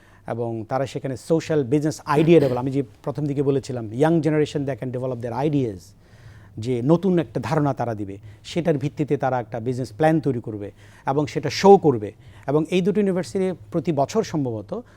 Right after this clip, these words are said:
তারা এই ধরনের ইনোভেশন, আহ, ইয়ে ক-, আহ, মেলা করে থাকে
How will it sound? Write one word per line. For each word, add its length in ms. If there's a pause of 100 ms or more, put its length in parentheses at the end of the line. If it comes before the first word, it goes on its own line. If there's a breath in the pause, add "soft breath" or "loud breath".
(140 soft breath)
তারা 140
এই 60
ধরনের 280 (140)
ইনোভেশন, 560 (160)
আহ, 380
ইয়ে 260
ক-, 60
আহ, 300
মেলা 280
করে 200
থাকে 320